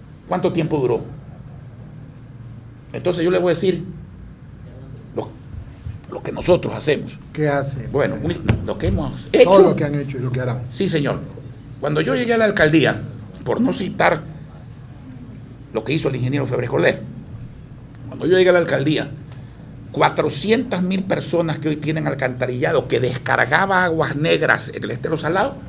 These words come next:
Speaker 1: descargaban esas aguas negras. ¿Quiere saber dónde están? En el Guasmo, en Trinitaria,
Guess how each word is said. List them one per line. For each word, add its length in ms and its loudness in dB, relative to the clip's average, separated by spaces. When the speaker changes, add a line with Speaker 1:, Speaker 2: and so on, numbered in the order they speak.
Speaker 1:
descargaban 560 -2
esas 200 -8
aguas 180 -6
negras. 300 -12
¿Quiere 180 0
saber 260 2
dónde 200 0
están? 280 -2
En 120 -6
el 100 -2
Guasmo, 360 4
en 160 -4
Trinitaria, 680 -4